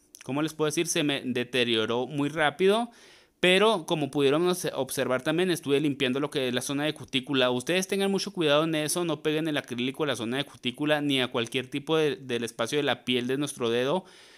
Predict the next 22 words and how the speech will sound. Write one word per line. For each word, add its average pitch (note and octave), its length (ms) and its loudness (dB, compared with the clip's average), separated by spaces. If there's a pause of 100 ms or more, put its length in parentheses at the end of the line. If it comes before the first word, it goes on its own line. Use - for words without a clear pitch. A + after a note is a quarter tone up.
(180)
porque F#3+ 420 4
eso F#3 200 0
surge F#3+ 460 0
y D3 220 2
hace C#3 320 0
que F#3 160 -2
se F3+ 140 -4
levanten C#3+ 560 0
las E3+ 340 0
uñas, C3 380 -2
chicas. G#2+ 380 -6
Ya D3 120 0
después G3+ 380 0
de F#3 220 0
haber G3 280 0
aplicado D#3 460 0
los D#3 420 -2
acrílicos C#3+ 500 -4
vamos C#3 240 -4
a E3 40 -4
empezar D3+ 600 -2
a D#3 320 0